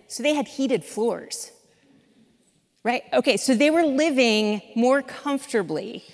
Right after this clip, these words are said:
than many of us in modern day Philadelphia. Isn't that astounding? Like, that kind of wealth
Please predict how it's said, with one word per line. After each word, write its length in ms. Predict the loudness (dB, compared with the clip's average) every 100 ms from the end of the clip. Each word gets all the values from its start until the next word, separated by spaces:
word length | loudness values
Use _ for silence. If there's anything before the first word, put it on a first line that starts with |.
| -20 -20 -16
than 300 | 0 4 6
many 320 | 6 6 6 6
of 160 | 6
us 240 | 4 2 -2
in 200 | -2 -2
modern 400 | 0 -2 -2 -2
day 460 | -2 -2 -2 -8 -14 -18
Philadelphia. 840 | -4 -2 0 -4 -6 -10 -10 -10 -16 _ _ _ _ _ _
Isn't 260 | -2 2 4
that 220 | 4 2
astounding? 1160 | -2 -4 -6 0 0 2 -2 0 -2 -2 -4 -10 -20 -20 4
Like, 300 | 4 4 0
that 280 | 0 0 -6
kind 520 | -10 -4 0 4 4
of 400 | 2 -2 -4 -8
wealth 580 | -4 -2 -2 -4 -8